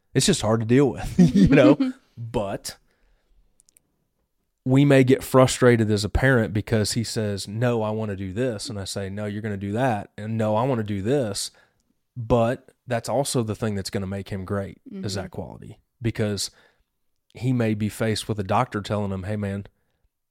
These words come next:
Speaker 1: you got cancer." And he says, "No, I'm gonna beat it." And the
Speaker 2: Mm-hmm.
Speaker 1: doctor says, "Eh, it's not looking great. It's
Speaker 2: Yeah.
Speaker 1: gonna be hard, you know? You've got a one percent chance." And he's gonna say,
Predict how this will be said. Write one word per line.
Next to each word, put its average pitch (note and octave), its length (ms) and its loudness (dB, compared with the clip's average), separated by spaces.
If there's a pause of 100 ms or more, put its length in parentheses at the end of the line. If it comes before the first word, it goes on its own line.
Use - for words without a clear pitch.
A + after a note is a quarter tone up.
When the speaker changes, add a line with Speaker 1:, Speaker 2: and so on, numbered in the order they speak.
(120)
Speaker 1:
you A2 100 -10
got G2+ 180 -6
cancer." G#2+ 340 -8 (640)
And G#2 100 -6
he G#2+ 100 -6
says, G2 240 -6
"No, G#2 380 -8 (260)
I'm G2+ 100 -8
gonna F2+ 100 -8
beat F#2 220 -10
it." - 100 -18 (160)
And G#2+ 100 -8
the G2+ 60 -6
Speaker 2:
Mm-hmm. G2+ 100 -2
Speaker 1:
doctor G2+ 180 -8
says, F#2+ 380 -10 (640)
"Eh, B2 280 -2 (260)
it's - 300 -14
not A#2 180 -2
looking G#2+ 260 -4
great. G2 300 -8 (200)
It's F#3+ 200 -12
Speaker 2:
Yeah. B2+ 40 -16
Speaker 1:
gonna A2+ 140 0
be G#2+ 120 0
hard, - 360 -8 (220)
you A2+ 120 -8
know? F#2+ 240 -10 (260)
You've A2+ 120 -4
got A2+ 160 2
a G#2+ 40 -2
one G#2+ 200 -4
percent G#2+ 340 -8
chance." - 380 -10
And G#2+ 100 -12
he's G2+ 160 -8
gonna G2+ 140 -8
say, F#2+ 340 -8